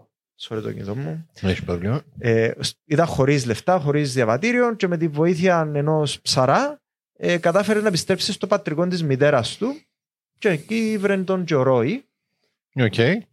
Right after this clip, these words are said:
Speaker 1: λέει του, "Καλά, ε, άφηκες το, το κτίριο".
Speaker 2: Καλά, ρε μαλάκα. Έφυγες, ε, και, ε, ε, έφυγες, ε, ε,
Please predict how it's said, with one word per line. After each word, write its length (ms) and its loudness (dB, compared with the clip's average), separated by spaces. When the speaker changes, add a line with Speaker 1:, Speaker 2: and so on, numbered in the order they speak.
Speaker 1:
λέει 180 0
του, 100 -6
"Καλά, 240 0
ε, 100 0
άφηκες 400 -6
το, 140 -6
το 100 -8
κτίριο". 320 -4
Speaker 2:
Καλά, 260 2
ρε 80 4
μαλάκα. 420 2
Έφυγες, 280 2
ε, 100 4
και, 160 2
ε, 80 2
ε, 100 -2
έφυγες, 420 2
ε, 240 0
ε, 240 2